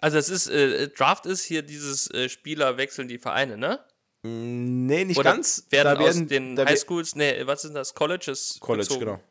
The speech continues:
Speaker 1: Ja.
Speaker 2: Genau, also da werden die, äh, besten Spieler, äh, aus dem College-Jahrgang, äh, die sich zum Draft angemeldet haben, also es ist, man muss sich ja auch als Spieler dann überhaupt mal dazu anmelden und da gibt's bestimmte Regularien, also nicht nur,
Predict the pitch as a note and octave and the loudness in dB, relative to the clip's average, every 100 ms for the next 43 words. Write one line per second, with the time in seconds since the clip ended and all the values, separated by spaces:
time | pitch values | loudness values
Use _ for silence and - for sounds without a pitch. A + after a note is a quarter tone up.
0 | _ C#3 A#2 - E3 B2 - - A#2+ B2 | _ -12 -12 -6 -4 -2 -4 -2 -2 2
1 | B2 C3 C#3+ C3+ C3 B2+ - - A#2 A#2 | 4 6 4 4 0 0 -6 0 0 2
2 | C#3 D3 D3 C#3 - C#3+ C#3 C3+ C3 - | 2 2 -2 -4 -2 0 4 2 0 -8
3 | - - _ - A2 A2 - A#2 A#2 - | -20 -20 _ -2 2 2 2 0 0 -4
4 | - - _ _ _ _ A#2 A2 - C#3+ | -6 -12 _ _ _ _ -6 -6 0 2
5 | D#3 - C#3 C3 C3+ B2+ C3 - _ _ | 2 4 4 6 4 2 -2 -10 _ _
6 | _ _ A2 A2+ A2+ D3 C3+ - B2+ A2+ | _ _ -2 -2 0 0 0 0 -2 2
7 | A2 G2+ C#3 F3 E3 D3+ D#3 D3 C#3 G#2+ | 4 4 2 4 6 4 4 2 4 0
8 | - B2 - - A#2 A#2+ C#3 C3 A#2+ A2 | -2 -4 -4 -6 -4 0 0 -2 -2 0
9 | G#2+ F#2 - - B2 A2+ A2 A2 G#2+ - | 0 -2 -2 0 0 0 0 -2 -2 -4
10 | G#2+ G#2 - B2 D3+ - - B2 C3+ D3+ | -6 -4 -4 -2 -2 -4 -6 2 4 4
11 | D3+ A2+ G#2+ A2 - - C3 C3 A#2+ G#2 | 0 -2 -2 -2 -6 -8 -6 -6 -4 -2
12 | G#2 C3 D3 C#3 A#2 G#2+ G#2+ - - - | 2 4 6 2 0 -4 -4 -8 -18 -20
13 | _ C3+ C#3 - C3+ C3 A#2 | _ -2 -2 -2 2 4 4